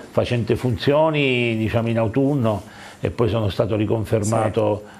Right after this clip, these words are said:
Speaker 1: Eh, qualche
Speaker 2: Beh,
Speaker 1: mese
Speaker 2: questa
Speaker 1: fa
Speaker 2: carica è ufficiale,
Speaker 1: ho
Speaker 2: adesso.
Speaker 1: avuto questo. Ma, insomma, è, è un, il direttore sanitario è un bell'incarico, poi non sono da scrivania, nel senso che io sto sempre in
Speaker 2: Lo
Speaker 1: giro,
Speaker 2: sappiamo.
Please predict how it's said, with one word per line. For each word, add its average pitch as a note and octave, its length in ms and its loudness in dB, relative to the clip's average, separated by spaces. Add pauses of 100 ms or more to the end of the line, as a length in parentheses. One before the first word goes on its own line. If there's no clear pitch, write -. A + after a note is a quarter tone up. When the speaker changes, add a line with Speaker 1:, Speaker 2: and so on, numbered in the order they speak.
(120)
Speaker 1:
Eh, G#2+ 260 -2 (200)
qualche A2+ 320 0
Speaker 2:
Beh, A2+ 60 -2
Speaker 1:
mese A#2 220 2
Speaker 2:
questa - 140 0
Speaker 1:
fa C#3+ 120 6
Speaker 2:
carica C3 160 2
è A2+ 60 0
ufficiale, A2+ 440 -2
Speaker 1:
ho B2+ 80 6
Speaker 2:
adesso. A#2+ 140 4
Speaker 1:
avuto B2+ 240 2
questo. G2 340 -2
Ma, - 160 2
insomma, A#2+ 320 2
è, C3+ 100 4 (100)
è C3+ 80 2
un, C3+ 220 2
il C#3 100 0
direttore D3 400 4
sanitario F3+ 260 4
è E3+ 40 4
un C3+ 60 2
bell'incarico, B2 520 4
poi D3+ 160 4
non C3+ 140 2
sono D3+ 260 4
da C3 380 4
scrivania, B2 640 2
nel G#2 120 0
senso A2 260 0
che A#2+ 60 4
io B2+ 120 4
sto G#2 140 0
sempre A#2+ 300 2
in A#2+ 80 2
Speaker 2:
Lo A#2 60 0
Speaker 1:
giro, C3 300 4
Speaker 2:
sappiamo. A2 320 0